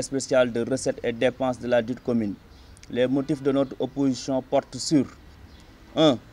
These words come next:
le non-respect des règles de convocation. En effet, l'article cent quarante-six du Code des collectivités locales stipule : le maire doit adresser par écrit et à domicile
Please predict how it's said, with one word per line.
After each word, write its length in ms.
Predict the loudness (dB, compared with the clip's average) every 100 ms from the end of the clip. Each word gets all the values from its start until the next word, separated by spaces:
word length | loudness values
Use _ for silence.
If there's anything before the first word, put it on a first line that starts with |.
| -20 -20 -20 -16 -2
le 120 | 2
non-respect 540 | 4 6 6 4 2
des 140 | 4 4
règles 260 | 2 0
de 60 | -2
convocation. 800 | 0 0 0 2 0 0 -6 -8 -12 -20 -20 -6
En 220 | 2 4
effet, 320 | 4 2 -2 0
l'article 360 | 2 2 0 -2
cent 200 | -2 2
quarante-six 480 | 4 4 0 -4 -8
du 80 |
Code 240 | -2 -2 0
des 120 | -2
collectivités 540 | 0 -2 -2 -4 -2
locales 300 | -2 2 0 0
stipule : 440 | -6 -6 -2 -2 -4 -10 -20 -20 -20 -4
le 140 | 0
maire 280 | 2 4 2
doit 200 | 4 4 4
adresser 460 | 0 2 2 2 2
par 180 | 4 4 4
écrit 320 | 0 2 2
et 120 | 2 6
à 140 | 4
domicile 520 | 6 0 2 0 0